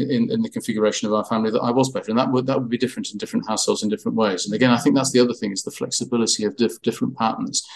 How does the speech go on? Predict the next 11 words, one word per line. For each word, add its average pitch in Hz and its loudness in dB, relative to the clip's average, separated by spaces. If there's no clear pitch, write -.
um, 104 2
and 127 10
that, 123 6
uh, 117 8
but - -4
that 127 0
the, 120 4
the 117 2
mutuality, 120 6
um, 110 -2
lies, 113 4